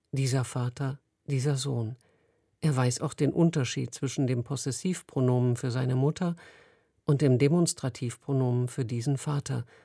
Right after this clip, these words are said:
und diesen Sohn. Léon würde sagen,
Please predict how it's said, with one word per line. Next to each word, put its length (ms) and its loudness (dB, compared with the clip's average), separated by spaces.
und 200 0
diesen 340 -2
Sohn. 380 -2
Léon 520 4
würde 260 0
sagen, 520 -2